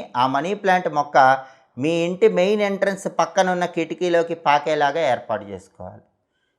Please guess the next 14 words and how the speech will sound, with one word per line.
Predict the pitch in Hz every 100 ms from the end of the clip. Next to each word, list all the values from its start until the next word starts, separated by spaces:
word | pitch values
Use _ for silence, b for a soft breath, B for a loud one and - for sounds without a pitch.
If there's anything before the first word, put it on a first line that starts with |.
| -
మనీ | 117 160
ప్లాంట్ | 190 185 180 170
మొక్క | 170 -
ఎప్పుడు | 139 175
పైకి | 175 147 156 180
పాకాలి, | - 117 107 104 101
కిందకి | 123 143 156
పాకకూడదు. | 165 120 113 107 107 92 104 - -
పైకి | 131 160
పాకే | 156 139 143
విధంగా | 135 139 156 185
ఒక | 156
కర్రను | 131 127 131 156 135
కట్టాలి. | 101 92 90